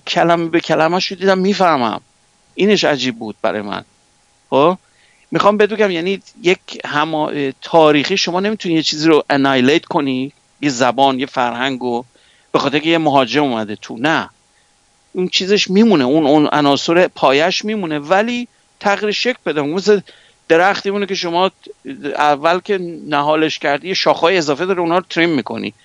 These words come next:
اون شاخه‌هایی که بعداً بزرگ می‌شه، اون محدود شاخه‌هایی که اجازه دادی بزرگ بشن. خب مثل زبان. این شاخه‌ها ترکیبی بوده. این نبوده که مثلاً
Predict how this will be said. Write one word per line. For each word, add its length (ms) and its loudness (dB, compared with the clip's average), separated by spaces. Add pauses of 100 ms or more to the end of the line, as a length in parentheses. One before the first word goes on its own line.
(280)
اون 160 4
شاخه‌هایی 520 4
که 80 -2
بعداً 240 2
بزرگ 400 2
می‌شه، 360 0 (360)
اون 180 4
محدود 580 -2
شاخه‌هایی 600 2
که 140 -6
اجازه 420 2
دادی 240 0
بزرگ 380 2
بشن. 300 -8 (560)
خب 200 0
مثل 180 2
زبان. 440 2 (640)
این 200 0
شاخه‌ها 600 0
ترکیبی 720 -2
بوده. 220 -4
این 280 -4
نبوده 280 -2
که 160 0
مثلاً 440 2